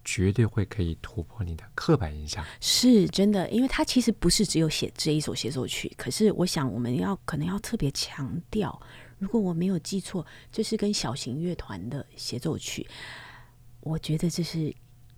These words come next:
Speaker 2: 让 <laughs> 我们N S O的团员们好好发挥的地方。他第一次聆听，呃，我有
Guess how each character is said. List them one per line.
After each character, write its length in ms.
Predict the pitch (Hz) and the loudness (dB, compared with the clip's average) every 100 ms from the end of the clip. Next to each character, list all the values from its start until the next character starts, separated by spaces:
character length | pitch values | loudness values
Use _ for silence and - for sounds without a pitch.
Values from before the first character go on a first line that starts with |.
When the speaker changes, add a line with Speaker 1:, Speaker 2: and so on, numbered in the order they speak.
| - - - | -16 -16 -6
Speaker 2:
让 560 | 165 170 156 143 151 151 - | 2 2 2 0 -2 -8 -8
<laughs> 280 | - - 175 | -2 0 2
我 80 | |
们 160 | 165 151 | 2 4
N 280 | - 165 165 | 4 4 4
S 160 | - 156 | 4 2
O 140 | 160 | 2
的 180 | 151 143 | 2 -2
团 260 | - 131 | -2 0
员 200 | 151 139 | 0 0
们 260 | 143 139 110 | 0 -2 -2
好 200 | - 143 | -4 -6
好 160 | 151 135 | -4 -6
发 260 | - 135 | -4 -4
挥 220 | 151 139 - | -4 -4 -4
的 120 | 80 | -6
地 180 | - 73 | -6 -10
方。 280 | - - - - - - - | -8 -12 -12 -12 -10 -10 -4
他 100 | 277 | -4
第 240 | - 302 | 4 6
一 80 | 262 | 6
次 220 | 262 254 | 4 4
聆 260 | 202 175 175 | 4 4 2
听， 500 | - 185 180 180 180 - - - - - - - - | 0 2 2 2 -2 -8 -14 -14 -20 -20 -20 -10 -2
呃， 520 | 170 151 147 135 135 | 0 0 -2 -4 0
我 80 | 175 | 4
有 260 | 196 156 | 6 4